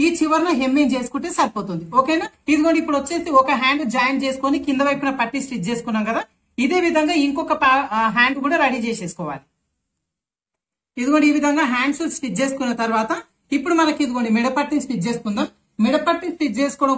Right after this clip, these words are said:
కోసం ఇదిగోండి, మనం కట్ చేసుకున్న పీసెస్ ఉన్నాయి కదా, ఈ పీసెస్ కి వచ్చేసి ఒక వైపున ఈ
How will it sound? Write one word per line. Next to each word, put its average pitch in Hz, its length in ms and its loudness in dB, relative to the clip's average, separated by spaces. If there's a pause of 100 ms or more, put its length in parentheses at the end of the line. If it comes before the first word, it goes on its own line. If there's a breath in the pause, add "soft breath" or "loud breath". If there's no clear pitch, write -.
కోసం 262 180 2 (100)
ఇదిగోండి, 226 300 -2
మనం 240 200 -2
కట్ 214 180 -4
చేసుకున్న 285 360 -2
పీసెస్ 240 380 -4
ఉన్నాయి 220 220 -4
కదా, 247 120 0 (480)
ఈ - 20 6 (120)
పీసెస్ 330 360 -2
కి - 80 -8
వచ్చేసి 311 320 -2 (140)
ఒక 277 160 -4
వైపున 285 300 0
ఈ - 20 2